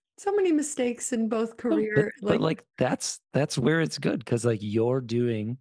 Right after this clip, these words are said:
Speaker 2: so much work. But, I mean, it'd be like if you were training for something and you were like, "I'm gonna,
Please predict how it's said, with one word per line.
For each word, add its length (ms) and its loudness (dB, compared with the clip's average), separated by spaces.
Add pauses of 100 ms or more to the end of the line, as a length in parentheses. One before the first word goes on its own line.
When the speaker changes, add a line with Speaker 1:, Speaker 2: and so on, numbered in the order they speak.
Speaker 2:
so 320 -2
much 320 0
work. 480 0 (360)
But, 360 0 (360)
I 40 2
mean, 120 4
it'd 100 0
be 100 2
like 160 0
if 100 -8
you 100 0
were 60 0
training 520 -4
for 180 -4
something 540 -4 (440)
and 180 2
you 120 4
were 140 4
like, 400 0
"I'm 340 0
gonna, 460 0